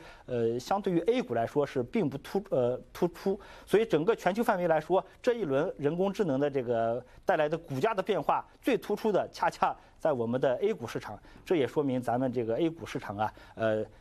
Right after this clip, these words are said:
对于人工智能这个板块的这个炒作，这种炒作和，呃，跟风的这种意味是比较浓烈。呃，但是刚才也如您所说，目前这个市场啊，也的确是缺乏，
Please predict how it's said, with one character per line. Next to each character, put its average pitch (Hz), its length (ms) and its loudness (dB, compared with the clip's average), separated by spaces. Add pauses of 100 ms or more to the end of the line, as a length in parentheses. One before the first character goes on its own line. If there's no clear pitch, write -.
(140)
对 143 160 2
于 127 120 2
人 139 280 0
工 175 160 0
智 - 80 -4
能 131 160 2
这 135 100 0
个 117 220 0 (160)
板 107 160 -4
块 156 180 2
的 131 80 2
这 120 80 -4
个 113 60 -12
炒 110 180 0
作， 131 240 2 (320)
这 139 120 0
种 120 200 2 (400)
炒 127 300 0
作 190 340 0
和， 123 380 -2 (200)
呃， 120 200 2 (160)
跟 269 180 2
风 277 220 0
的 147 180 2
这 123 120 -4
种 117 180 -4
意 190 160 0
味 117 140 0
是 110 120 -6
比 113 140 -8
较 123 160 0
浓 101 240 -6
烈。 143 180 2 (480)
呃， 185 80 0
但 277 160 2
是 240 80 -2
刚 262 160 2
才 254 120 0
也 165 100 2
如 160 180 0
您 220 140 2
所 123 160 -2
说， 170 160 0
目 247 180 0
前 160 200 -2
这 214 100 -2
个 170 80 2
市 247 160 -2
场 107 180 -8
啊， 107 160 0 (200)
也 139 100 2
的 147 260 -4
确 220 200 0
是 139 120 -2
缺 196 240 -2
乏， 147 220 2